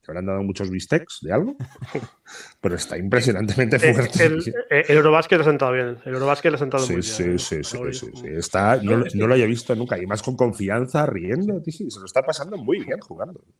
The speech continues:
Speaker 3: Sí, es, es esencialmente lo que, lo que estamos esperando de los Bill Hernán Gómez, de los Garuba, que lo que es capaz de hacer la selección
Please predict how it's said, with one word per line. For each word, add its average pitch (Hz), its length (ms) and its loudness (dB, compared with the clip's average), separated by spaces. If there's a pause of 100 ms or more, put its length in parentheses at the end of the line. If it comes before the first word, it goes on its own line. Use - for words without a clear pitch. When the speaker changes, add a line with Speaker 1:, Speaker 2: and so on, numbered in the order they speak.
(640)
Speaker 3:
Sí, - 300 -4
es, 202 120 0
es 220 180 -4
esencialmente 208 580 -4
lo 175 180 -4
que, 139 360 -6
lo 139 120 -6
que 135 60 -12
estamos 180 300 -2
esperando 175 320 -4
de 160 100 -6
los 127 180 -6
Bill 165 120 -8
Hernán 160 280 -6
Gómez, 214 280 -4
de 151 40 -6
los 127 140 -8
Garuba, 151 380 -4
que 123 160 -6
lo 123 280 -8
que 131 280 -8
es 185 160 -2
capaz 214 260 -4
de 196 60 -6
hacer 185 160 -10
la 175 80 -10
selección 151 580 -6